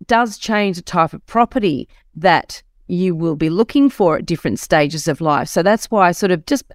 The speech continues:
understanding your cash flows and your income and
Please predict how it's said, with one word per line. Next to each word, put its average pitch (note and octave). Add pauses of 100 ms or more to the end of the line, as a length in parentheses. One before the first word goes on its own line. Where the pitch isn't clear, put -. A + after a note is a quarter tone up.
understanding F#3+
your D3+
cash D4
flows F#3
and D#3
your D3+
income A3 (500)
and F#3